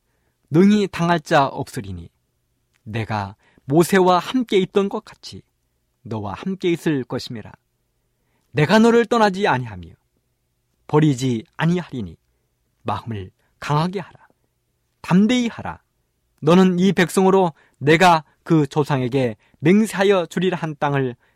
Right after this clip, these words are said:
얻게 하리라. 하나님이 약속하신 땅, 사 절에 기록되어 있습니다.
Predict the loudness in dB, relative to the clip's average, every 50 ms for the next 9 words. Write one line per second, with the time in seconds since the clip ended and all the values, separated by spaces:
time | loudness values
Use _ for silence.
0 | _ _ -10 -10 -10 _ _ -12 -12 -12 -12 -14 -18 _ _ _ _ -16 -16 -16
1 | -16 -18 -20 -20 _ _ _ _ _ _ _ _ _ _ _ _ _ _ _ _
2 | _ _ _ _ _ _ _ _ _ _ _ _ _ _ _ _ _ _ _ _
3 | _ _ -2 2 2 4 4 4 4 2 0 0 -2 -6 _ _ _ _ _ _
4 | _ _ _ _ -2 -2 -2 -2 -2 -4 -4 -4 -4 -4 -6 -8 -8 -8 -8 -10
5 | -10 -10 -12 -16 -20 _ _ _ _ _ _ _ _ _ _ _ _ _ _ -12
6 | -6 -2 0 2 2 2 0 0 0 0 0 0 -6 -10 -12 -12 -16 -16 -18 -18
7 | -18 -20 -20 -20 _